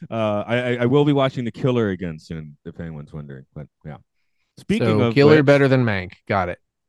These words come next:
Speaker 1: but, but Sterling Hayden was in The Killing, not The Killer. Sterling Hayden stars as Ebenezer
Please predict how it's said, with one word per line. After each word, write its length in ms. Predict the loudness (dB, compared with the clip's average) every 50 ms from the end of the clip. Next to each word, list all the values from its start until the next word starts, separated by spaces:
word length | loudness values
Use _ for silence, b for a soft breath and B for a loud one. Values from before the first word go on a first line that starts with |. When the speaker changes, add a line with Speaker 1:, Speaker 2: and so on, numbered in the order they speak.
| _ _ _ -6
Speaker 1:
but, 160 | -4 -4 -4
but 180 | -2 -6 -6 -6
Sterling 420 | -6 -4 -2 -2 -2 -2 -4 -6
Hayden 320 | -8 -6 -4 -4 -4 -4 -4
was 160 | -4 -4 -4
in 200 | -6 -8 -8 -8
The 140 | -4 -6 -6 -6 _
Killing, 600 | -6 -4 -4 -4 -2 -2 -2 -2 -2 -4 -6 -6 -6
not 200 | -8 -8 -8 -12 _ -14
The 80 | -14 -14
Killer. 600 | _ -4 -4 -4 -2 0 0 0 0 -2 -4 -8 _ _ _ _ _ _
Sterling 380 | -6 -4 -2 -2 -2 -4 -6
Hayden 340 | -6 -6 -6 -6 -6 -6 -10
stars 340 | -8 -6 -4 -2 -2 -2 -4
as 120 | -6 -8
Ebenezer 720 | -6 -6 -4 -2 -2 -2 0 0 -2 -2 -2 -2 -6 -6